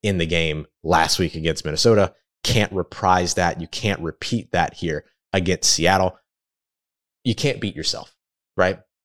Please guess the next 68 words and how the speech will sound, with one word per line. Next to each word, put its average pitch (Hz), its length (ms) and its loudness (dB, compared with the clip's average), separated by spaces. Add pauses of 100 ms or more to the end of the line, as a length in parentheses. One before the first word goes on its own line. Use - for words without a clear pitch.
You 104 240 0
have 101 280 0
to 90 60 -4
play 80 200 -2
good 73 200 -6
football. - 400 -12 (680)
That's 95 180 0
point 110 220 0
number 98 160 0
five. 90 400 4
And 107 100 0
in 107 160 2
a 107 60 4
way 104 220 6
that's 98 180 2
all 113 260 6
encompassing 104 640 2
of 101 140 4
what 110 100 6
the 110 80 2
New 104 160 2
Orleans 95 240 0
Saints 95 200 0
simply 180 280 2
need 127 200 0
to 101 60 -2
do 80 200 -2 (420)
moving 104 220 6
forward 87 240 4
throughout 80 160 6
the 76 80 -2
rest 73 200 0
of - 60 -12
the - 40 -10
season. - 260 -8 (380)
All - 80 -16
right, 127 160 4
coming 190 160 8
up - 80 2
next, 175 340 4
we're 165 80 2
gonna 165 140 6
dive 151 240 8
into 151 120 4
beignets 131 420 4
and 117 120 -2
parlays. 110 680 6
I'm 110 40 -4
gonna 101 100 -2
tell 107 160 2
you 95 60 0
how 110 220 2
far 120 500 6
Chris - 240 4
Olave 117 420 6
has 107 160 0
climbed 120 360 2
up 113 80 2
the 117 120 -4
Offensive 107 380 0
Rookie 110 240 -2
of 104 100 -2
the 98 80 -2
Year 107 340 2
charts 123 380 4
over 113 160 6
at 90 80 2
BetOnline, 123 560 4